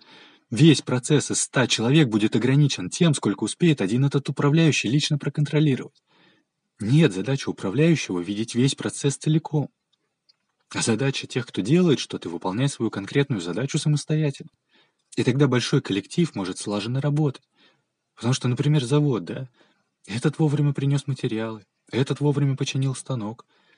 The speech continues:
этот вовремя изготовил деталь, потому что есть материалы и станок работает. Дальше эту деталь вовремя установили на сборке, потому что этот сделал вовремя деталь.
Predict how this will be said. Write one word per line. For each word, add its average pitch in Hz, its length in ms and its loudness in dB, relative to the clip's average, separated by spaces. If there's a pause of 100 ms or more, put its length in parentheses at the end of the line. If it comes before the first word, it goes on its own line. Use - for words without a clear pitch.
(180)
этот 135 260 -4
вовремя 143 320 2
изготовил 139 420 0
деталь, 117 340 -4
потому 107 280 -6
что - 160 -8
есть 104 160 -4
материалы 104 500 -4
и - 20 -6
станок 101 420 -8
работает. 98 500 -8 (720)
Дальше 127 320 0
эту 95 140 -6
деталь 104 320 -2
вовремя 101 340 -4
установили 107 460 -2
на 147 160 4
сборке, 117 560 -2 (880)
потому 107 260 -2
что - 160 -2
этот 107 200 -2
сделал 107 360 -2
вовремя 101 340 -4
деталь. 104 440 -10